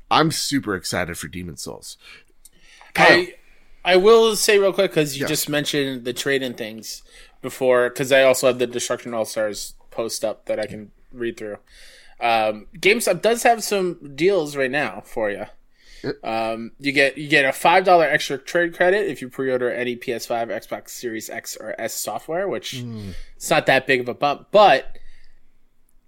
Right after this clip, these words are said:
Speaker 2: by October fourth, this is when these deals end, and I'm sure they'll pop up with other games,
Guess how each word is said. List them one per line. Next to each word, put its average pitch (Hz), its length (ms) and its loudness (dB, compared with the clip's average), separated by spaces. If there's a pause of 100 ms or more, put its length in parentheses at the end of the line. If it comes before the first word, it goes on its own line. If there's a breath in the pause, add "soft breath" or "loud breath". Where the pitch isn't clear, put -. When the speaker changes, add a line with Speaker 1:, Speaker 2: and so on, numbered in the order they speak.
(220)
Speaker 2:
by 135 640 6
October 196 600 -2
fourth, 190 580 0
this 135 180 -6
is 135 120 -10
when 127 140 -6
these 143 260 -4
deals 110 360 -4
end, 117 180 -10
and 110 160 -10
I'm 113 80 -12
sure 120 280 -4
they'll 110 260 -8 (120)
pop 110 260 -6
up 110 80 -4
with 110 160 -10
other 113 160 -6
games, 101 400 -12